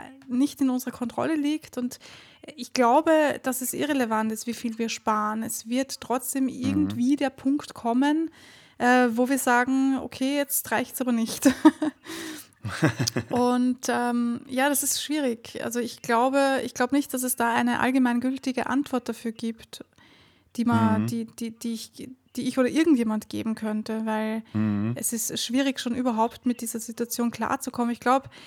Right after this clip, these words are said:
Speaker 1: das Wichtigste für, für die Psyche im Allgemeinen ist, dass man sich, ähm, nicht entmutigen lässt und dass man halt weiß, okay,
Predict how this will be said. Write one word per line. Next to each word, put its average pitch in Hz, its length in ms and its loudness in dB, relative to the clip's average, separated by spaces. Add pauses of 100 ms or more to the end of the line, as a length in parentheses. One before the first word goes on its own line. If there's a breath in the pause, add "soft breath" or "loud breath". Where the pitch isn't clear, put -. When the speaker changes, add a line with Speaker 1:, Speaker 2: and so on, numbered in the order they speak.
(140 loud breath)
Speaker 1:
das 233 240 -2
Wichtigste 269 500 -2
für, 233 380 0
für - 160 -8
die 226 80 -6
Psyche 330 440 0
im 247 260 0
Allgemeinen 240 640 2
ist, 240 340 -2 (360 loud breath)
dass 240 160 0
man 240 180 4
sich, - 480 -4
ähm, 233 680 -2 (280)
nicht 247 160 2
entmutigen 254 600 4
lässt 226 340 0
und 226 120 -2
dass 220 120 -2
man 226 160 0
halt 220 240 -2
weiß, 226 340 2
okay, 240 400 -2